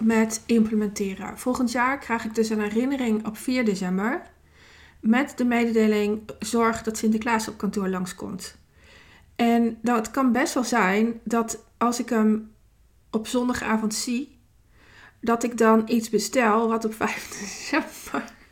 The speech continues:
bezorgd wordt. Zodat ik in ieder geval een Sinterklaas cadeautje heb. Ehm, dat is implementeren. Maar dat kun je dus op allerlei vlakken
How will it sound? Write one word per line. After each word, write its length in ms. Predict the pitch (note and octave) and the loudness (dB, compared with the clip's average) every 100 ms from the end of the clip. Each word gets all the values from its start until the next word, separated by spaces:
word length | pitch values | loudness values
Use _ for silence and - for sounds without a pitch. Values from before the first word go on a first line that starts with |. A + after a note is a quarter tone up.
| _ _ _ | _ _ _
bezorgd 520 | C4 C4 A#3 A#3+ B3 | -6 -4 -2 -2 -2
wordt. 260 | A#3 G3+ G3+ - - - - - | -2 -2 -2 -14 -18 -16 -18 -18
Zodat 280 | - C#4 C#4 | -6 -2 -2
ik 60 | C#4+ | -2
in 80 | |
ieder 140 | B3+ C4 | -2 -2
geval 140 | B3+ | -2
een 60 | A#3+ | -4
Sinterklaas 460 | B3 C4+ A3+ A3+ | -4 -4 -2 -2
cadeautje 300 | A3 F#3 F#3 | 0 0 -2
heb. 200 | E3+ E3+ - _ _ _ _ - - - _ _ | -6 -10 -14 _ _ _ _ -20 -20 -20 _ _
Ehm, 720 | B3 B3 A#3+ A#3 A#3 A#3 A#3 A3 | 0 2 2 4 2 2 0 -2
dat 440 | A3 A#3+ D4+ - - | -4 2 2 0 -4
is 340 | B3+ B3+ - - | -2 -2 -4 0
implementeren. 880 | A#3 A3 G#3+ G#3 G3+ F3 F3+ E3+ - | 4 4 4 -2 -4 -6 -6 -8 -8
Maar 140 | G#3 A3+ | -4 -2
dat 220 | A#3+ - | -4 -4
kun 220 | D4+ D#4+ | -2 0
je 120 | D4+ | 0
dus 520 | G#3+ G#3+ C#4 - - _ | 4 4 2 -4 -10 _
op 240 | - A3+ A3 - _ _ | 0 0 0 -16 _ _
allerlei 840 | A#3+ C4 C#4+ C4 G#3 G#3 G#3+ G#3+ G#3+ | 2 4 2 2 2 2 2 2 -2
vlakken 760 | - - A3 G#3+ G3+ F#3+ - | -10 -2 0 0 -4 -4 -8